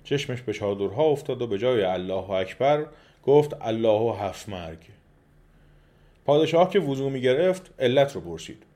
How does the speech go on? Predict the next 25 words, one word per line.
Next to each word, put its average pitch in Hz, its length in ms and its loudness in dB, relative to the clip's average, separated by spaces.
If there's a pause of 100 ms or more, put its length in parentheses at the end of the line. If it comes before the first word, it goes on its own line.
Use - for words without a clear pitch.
(160)
گفتند 143 380 0
که 147 160 2
بله، 131 480 4
لشکری 107 520 -2
انبوه 110 500 -4
شهر 123 260 0
رو 120 80 -4
محاصره 87 480 -8
کرده. - 340 -16 (580)
شاه 120 280 4
رفت 117 220 0
بالا 104 380 2
و 131 200 0 (280)
دید 147 200 -4
که 135 140 0
ای 139 140 2
داد 139 220 6
و 127 60 0
بیداد، 127 480 4 (440)
اگر 113 240 2
بخواهند 110 540 0
جنگ 104 280 -4
کنند، 139 500 -4 (160)
شکستشون 160 640 0
حتمیه. 101 460 -10